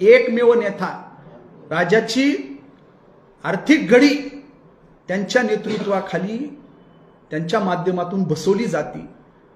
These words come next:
त्यांना जर का अशा पद्धतीनं एखादा बालक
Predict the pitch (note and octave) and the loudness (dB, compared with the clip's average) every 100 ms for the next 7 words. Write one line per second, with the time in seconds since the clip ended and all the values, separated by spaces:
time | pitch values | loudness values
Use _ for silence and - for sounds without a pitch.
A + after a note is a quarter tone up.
0 | _ _ _ F3+ G3 B3 D4 B3+ B3 A#3+ | _ _ _ -2 2 6 6 6 4 4
1 | G#3+ G3+ - - - - E3 B3+ C4+ A3 | 0 -2 -6 -10 -16 -12 -4 0 0 0
2 | F3 G3 F#3+ F#3 F#3 F#3 F#3 F#3+ - - | -2 -2 -2 -4 -4 -4 -6 -8 -12 -20
3 | _ _ _ - D#3 F3 F3 E3 C#3 D3 | _ _ _ -12 -12 -10 -8 -6 -4 -2
4 | F3 | -2